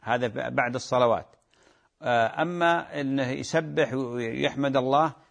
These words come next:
خارج الصلاة، نعم، يقول سبحان الله والحمد لله ولا إله إلا الله والله أكبر ولا حول ولا قوة إلا بالله، ولا حول ولا قوة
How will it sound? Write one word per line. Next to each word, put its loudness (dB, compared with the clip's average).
خارج 0
الصلاة، 0
نعم، -2
يقول -4
سبحان -2
الله 0
والحمد -2
لله 0
ولا 2
إله -4
إلا -2
الله 0
والله 2
أكبر -4
ولا 4
حول 0
ولا 4
قوة -2
إلا 0
بالله، -4
ولا 2
حول 0
ولا 2
قوة 0